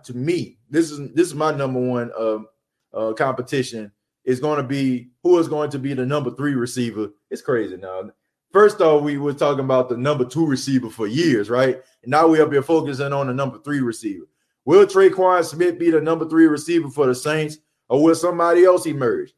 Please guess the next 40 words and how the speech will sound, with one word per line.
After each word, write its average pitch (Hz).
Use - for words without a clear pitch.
Will 139
we 165
see 160
Deonte 165
Harris? 151
Uh, 120
you 123
know, 143
will 151
we 160
see 156
Emmanuel 156
Butler? 107
Uh, 110
will 143
we 156
see 151
Austin 151
Carr? 160
Will 135
we 147
see, 156
uh, 120
uh, -
you 147
know, 131
a, 107
a -
long 175
shot, 113
a 101
young 160
un-, 160
undrafted 151
rookie, 156
Marquise 160
Callaway 170
or 123
Juwan 147
Johnson? 180